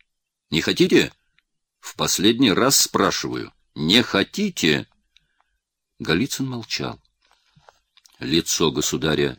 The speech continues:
изменилось мгновенно. Одна маска упала, другая наделась. Грозная, гневная, бледная, как из мрамора высеченная. Аполлон Бельведерский, Пифона сражающий.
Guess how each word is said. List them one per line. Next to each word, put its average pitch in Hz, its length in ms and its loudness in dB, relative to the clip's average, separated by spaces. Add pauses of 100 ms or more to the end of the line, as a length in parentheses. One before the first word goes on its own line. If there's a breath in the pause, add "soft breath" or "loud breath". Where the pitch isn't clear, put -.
изменилось 78 680 -2
мгновенно. 107 640 0 (400 loud breath)
Одна 92 320 4
маска 85 320 2
упала, 131 480 2 (260 soft breath)
другая 95 420 0
наделась. 69 580 -2 (440)
Грозная, 104 760 0
гневная, 90 640 0
бледная, 92 680 2
как - 340 -4
из 90 180 0
мрамора 87 600 2
высеченная. 64 760 -4 (600)
Аполлон 90 580 4
Бельведерский, 90 840 0
Пифона 95 800 0
сражающий. 78 880 -2